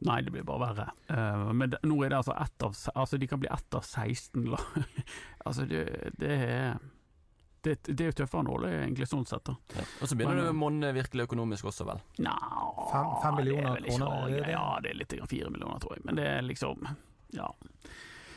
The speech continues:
Speaker 1: Det er jo skuffende, den der, eh, eh, fordelingsnøkkelen der. uefa kunne vel lagt, lagt litt mer i potten, tenker jeg. Og jeg synes også det var surt at de ikke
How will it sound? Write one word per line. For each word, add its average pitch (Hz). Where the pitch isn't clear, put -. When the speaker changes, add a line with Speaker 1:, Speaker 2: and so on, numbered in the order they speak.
Speaker 1:
Det 165
er 165
jo 127
skuffende, 151
den 135
der, 131
eh, 123
eh, 127
fordelingsnøkkelen 117
der. 123
uefa 117
kunne 120
vel 117
lagt, -
lagt 131
litt 135
mer 113
i 104
potten, 104
tenker 117
jeg. 110
Og 104
jeg 131
synes 135
også 127
det 107
var 110
surt -
at -
de 107
ikke 117